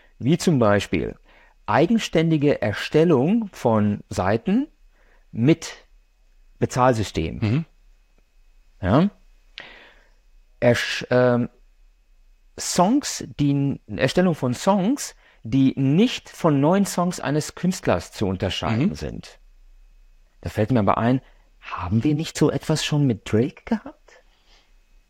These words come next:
Speaker 1: In der Art?
Speaker 2: Ja, das Lied von Drake.
Speaker 1: Zumindest
Speaker 2: Mhm.
Speaker 1: war
Speaker 2: So ein Lied von ihm.
Speaker 1: Ja, ich glaube sogar ein ganzes Album, wenn ich mich nicht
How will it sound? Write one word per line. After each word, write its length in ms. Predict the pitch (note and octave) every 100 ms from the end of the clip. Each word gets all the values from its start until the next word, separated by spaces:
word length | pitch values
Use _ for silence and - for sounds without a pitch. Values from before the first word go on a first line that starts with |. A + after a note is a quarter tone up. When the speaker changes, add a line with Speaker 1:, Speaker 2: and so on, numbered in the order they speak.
| _ _
Speaker 1:
In 160 | A2
der 160 | A2+ A2
Art? 400 | C3 C#3+ D3 -
Speaker 2:
Ja, 260 | C#3 B2+ G#2+
das 200 | A#2+ A2+
Lied 140 | C#3+
von 180 | B2 B2
Drake. 120 | G#2+
Speaker 1:
Zumindest 420 | A2+ A#2+ C#3 - -
Speaker 2:
Mhm. 200 | A2+ A#2
Speaker 1:
war 220 | B2 G#2+ _ _
Speaker 2:
So 100 | B2+
ein 160 | A#2
Lied 180 | A2 A2+
von 120 | -
ihm. 160 | G2+ G2+
Speaker 1:
Ja, 240 | A#2+ B2+
ich 80 | B2+
glaube 180 | - C3+
sogar 180 | B2+ C3
ein 120 | B2+
ganzes 240 | C3+ B2+
Album, 380 | - D3 D#3+ A2+
wenn 100 | A2+
ich 140 | A2+ -
mich 180 | A2 -
nicht 340 | A2+ - -